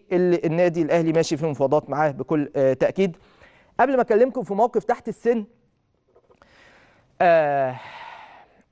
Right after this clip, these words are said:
الناس في النادي الاهلي مش مستعجلين على ملف المهاجم. هيجيبوا مهاجم، هيجيبوا،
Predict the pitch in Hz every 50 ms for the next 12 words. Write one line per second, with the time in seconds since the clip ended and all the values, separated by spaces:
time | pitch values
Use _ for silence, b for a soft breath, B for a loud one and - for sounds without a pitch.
0 | _ _ _ _ _ _ _ _ _ - _ _ - 147 151 170 208 247 - -
1 | - - 180 190 214 214 208 226 233 220 - - - 185 156 151 147 185 208 180
2 | 156 147 160 170 - 160 147 135 127 120 - - 143 160 190 202 190 208 196 196
3 | 156 147 143 147 151 113 -